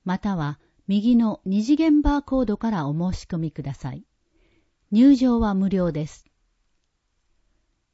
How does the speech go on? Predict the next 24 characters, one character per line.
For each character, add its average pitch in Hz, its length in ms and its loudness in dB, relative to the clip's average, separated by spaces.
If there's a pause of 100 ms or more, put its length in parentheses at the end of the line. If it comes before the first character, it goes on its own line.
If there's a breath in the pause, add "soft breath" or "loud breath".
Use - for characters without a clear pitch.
(460)
こ 240 120 0
れ 277 120 4
ま 247 140 2
で 156 300 -6 (260)
大 285 160 2 (140)
分 160 260 -4
ウ 170 40 -2
ィ 247 140 4
ン 285 80 6
ド 277 140 2
フ - 60 4
ィ 254 60 2
ル 247 120 -2
ハ 233 220 -2
ー - 20 0
モ 185 160 0
ニ 165 160 -2
ー - 20 -2
の 139 120 -4
皆 151 240 -2
さ 151 160 -8
ん 139 120 -4
に 131 120 -8
は、 131 220 -12